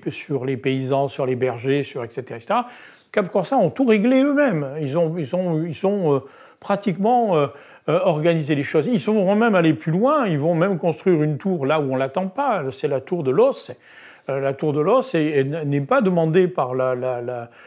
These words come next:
la distinction. Et lorsque les, les, les, les commissaires génois ont fait le tour, ont fait le tour de l'île, ils n'ont pas vu la tour de l'Os. Et eux ont construit, les, les, les Cap Corsins,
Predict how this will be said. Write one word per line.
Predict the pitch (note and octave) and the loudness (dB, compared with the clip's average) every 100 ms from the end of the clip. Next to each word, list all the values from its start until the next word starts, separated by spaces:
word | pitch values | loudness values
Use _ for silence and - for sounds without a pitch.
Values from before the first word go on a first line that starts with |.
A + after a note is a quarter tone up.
| - D3 | -6 0
la | |
distinction. | C3 D3 B2+ D#3 C#3+ - D3+ C3 | 2 0 0 -4 -4 0 0 2
Et | B2+ | -2
lorsque | B2+ D3 - | -2 -4 -2
les, | C#3 C#3+ C3+ | -2 0 -2
les, | C3+ C3+ C3 - - _ | -4 -6 -8 -12 -20 _
les, | C#3 C3+ C3 | -6 -6 -6
les | C3 C3 B2+ | -6 -8 -6
commissaires | - D3 C#3 - D3+ B2+ | -4 -2 -2 0 0 0
génois | A#2+ C3 C#3+ D3+ | -2 0 2 0
ont | C3+ | 0
fait | - B2+ | -4 -6
le | A2+ | -4
tour, | F3 E3+ C#3 C3+ | -2 -2 -2 -10
ont | |
fait | A#2+ C#3 | -8 -8
le | B2 | -8
tour | - C#3 | -8 -6
de | B2 | -2
l'île, | C#3+ B3+ A#3+ - - - _ | 2 2 0 -6 -20 -20 _
ils | C#3+ | -2
n'ont | C#3+ | -2
pas | B2+ A#3+ G#3 | 0 2 2
vu | C3+ F#3 G#3+ | 2 2 4
la | F3 F3 | 2 0
tour | - C#3 | -2 -2
de | C3+ | -2
l'Os. | C3+ C3+ - | -2 -10 -6
Et | C#3+ C3 F3 | -4 -2 2
eux | F3+ C4+ | 4 4
ont | G#3+ C#3 | 2 0
construit, | C#3+ C#3+ - - B3+ D#4+ F#3+ | -2 -6 -6 -4 -2 0 -2
les, | C#3 | -2
les, | C3 B2+ A#2+ | -4 -6 -8
les | D#3+ B2 | -10 -6
Cap | C#3 - | -6 -6
Corsins, | A#2+ - A#3 C#4 | -12 -6 -4 -4